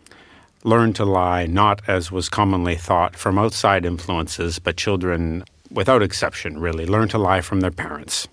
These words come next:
and almost entirely from their parents. That was a big surprising discovery to many people, which,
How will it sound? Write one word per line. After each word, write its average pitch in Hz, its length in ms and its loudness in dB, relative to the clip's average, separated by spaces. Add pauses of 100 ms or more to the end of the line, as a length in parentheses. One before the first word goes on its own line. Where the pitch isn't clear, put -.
(160)
and 107 120 0
almost 92 320 0
entirely 90 540 -2
from 87 180 -6
their 78 120 -6
parents. 76 520 -8
That 92 200 -2
was 90 360 -4 (380)
a 104 60 -2
big 87 240 0
surprising 87 580 0
discovery 85 640 -2
to - 120 -10
many 82 220 -4
people, 80 460 -8 (160)
which, 90 320 -4